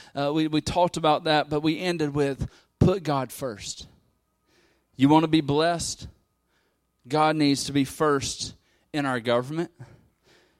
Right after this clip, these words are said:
God needs to be first in our schools. God needs to be first in our jobs. God needs to be first in our families. God needs to be first in our homes.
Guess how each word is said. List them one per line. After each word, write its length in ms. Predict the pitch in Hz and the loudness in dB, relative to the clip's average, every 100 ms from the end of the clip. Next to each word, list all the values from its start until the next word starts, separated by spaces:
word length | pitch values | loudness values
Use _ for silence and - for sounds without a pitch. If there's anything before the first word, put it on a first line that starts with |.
| _ _ _ _ _ _ _ _ _ _ | _ _ _ _ _ _ _ _ _ _
God 240 | 135 143 143 | 4 4 4
needs 200 | 139 123 | 0 0
to 60 | |
be 100 | 143 | -2
first 460 | 127 - 151 147 - | 0 2 2 2 -2
in 60 | |
our 120 | 131 107 | -4 -4
schools. 840 | - - 147 147 185 190 - - - - _ _ _ _ _ _ _ _ | -6 -4 -2 -2 -2 -6 -10 -10 -16 -20 _ _ _ _ _ _ _ _
God 240 | 127 156 156 | 2 4 4
needs 200 | 151 131 | 0 -2
to 60 | |
be 120 | 143 139 | 0 0
first 440 | - 151 160 - | 4 4 4 0
in 60 | 135 | -2
our 140 | 117 | -4
jobs. 800 | 113 147 156 175 190 165 - - _ _ _ _ _ | -2 0 2 0 -4 -8 -14 -14 _ _ _ _ _
God 260 | 127 165 170 | 2 4 4
needs 220 | 160 143 | 0 -2
to 60 | 139 | 0
be 120 | 143 | 0
first 420 | - 170 165 - | 4 4 4 2
in 60 | 156 | -2
our 120 | 117 | -4
families. 840 | - 165 165 175 190 208 151 - - - - - | -2 -2 0 -2 -4 -4 -6 -8 -10 -20 -20 -8
God 260 | 139 165 185 | 4 6 6
needs 200 | 180 151 | 4 0
to 60 | 147 | 0
be 100 | 143 | 0
first 420 | - 170 165 - | 6 6 6 2
in 60 | |
our 120 | 143 120 | -2 -4
homes. 720 | - 185 180 214 226 - | 0 2 4 2 -4 -6